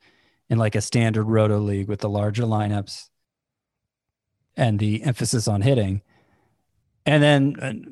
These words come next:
none of them are probably worth rostering in a points league. Maybe Nunez, if you need, like, an extra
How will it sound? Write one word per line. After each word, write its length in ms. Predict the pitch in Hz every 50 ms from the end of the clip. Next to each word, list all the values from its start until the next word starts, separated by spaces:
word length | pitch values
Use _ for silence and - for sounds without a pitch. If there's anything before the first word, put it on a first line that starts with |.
| - _
none 300 | - 151 160 208 240 247
of 140 | 226 170 135
them 180 | 131 127 123 117
are 60 | 113
probably 280 | 110 131 120 117 117
worth 160 | 110 110 104 110
rostering 420 | 117 110 104 98 - - 107 104
in 60 | 101
a 40 | 95
points 320 | 98 - 151 127 107 -
league. 160 | - - 101 -
Maybe 540 | 123 131 143 156 160 175 170 165 170 170
Nunez, 680 | 165 151 139 135 143 151 156 151 147 147 160 156 - -
if 140 | - 127 120
you 80 | 127
need, 200 | 120 117 120 120
like, 220 | 123 123 117 113 -
an 80 | 120
extra 640 | 117 117 113 - - - 120 113 110 107 113 113